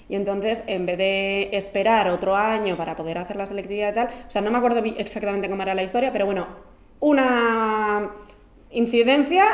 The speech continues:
le impidió hacer lo que él tenía pensado hacer y estaba predestinado a hacer, y al final, pues, acabó, eh, creo que haciendo un F P, que luego le llevó a hacer otro, bueno, historias, ¿no? Y decía: "Jue, qué acertada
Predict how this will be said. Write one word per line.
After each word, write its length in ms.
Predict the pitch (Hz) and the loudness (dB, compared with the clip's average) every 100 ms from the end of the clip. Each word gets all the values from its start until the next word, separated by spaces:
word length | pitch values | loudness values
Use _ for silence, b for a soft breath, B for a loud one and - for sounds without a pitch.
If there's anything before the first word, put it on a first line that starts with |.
| - | 4
le 380 | 233 220 214 214 | 4 4 4 4
impidió 460 | 226 226 220 254 | 2 2 6 8
hacer 380 | 254 254 277 - | 8 6 4 2
lo 220 | 226 220 | 2 2
que 320 | 226 247 269 262 | 2 2 0 -2
él 300 | 220 240 - | -2 -2 -2
tenía 300 | 208 208 202 | -2 0 -2
pensado 300 | 196 196 196 | -2 -2 -2
hacer 200 | 196 233 | 0 -2
y 40 | |
estaba 240 | 185 185 180 | -2 -2 -2
predestinado 400 | 190 175 190 214 | -2 -4 -4 -2
a 40 | |
hacer, 240 | 233 330 B B B | 2 2 B B B
y 200 | - 277 | -2 0
al 120 | 226 202 | 0 0
final, 300 | 208 220 - | -2 -2 -2
pues, 140 | 190 | -4
acabó, 400 | 185 175 185 214 | -4 -2 0 0
eh, 220 | 190 175 170 | -2 -4 -4
creo 120 | 170 | -6
que 40 | 170 | -6
haciendo 220 | 170 165 | -6 -8
un 80 | 175 | -6
F 140 | 233 | -2
P, 300 | 294 302 294 | 2 2 2
que 80 | 208 | -2
luego 180 | 180 170 | -4 -4
le 100 | 165 | -4
llevó 140 | 170 | -6
a 40 | 180 | -6
hacer 140 | 214 | -2
otro, 200 | 269 262 | -2 0
bueno, 160 | 208 151 - - | -2 -6 -10 -6
historias, 460 | 226 226 175 156 226 | -4 -2 -4 -4 -2
¿no? 140 | 403 B B B B B | -4 B B B B B
Y 80 | - | -2
decía: 260 | 220 214 180 | 0 0 0
"Jue, 300 | - 233 240 | 0 -2 0
qué 140 | 240 | 4
acertada 880 | 247 247 254 247 277 285 262 - | 4 4 0 2 2 4 2 0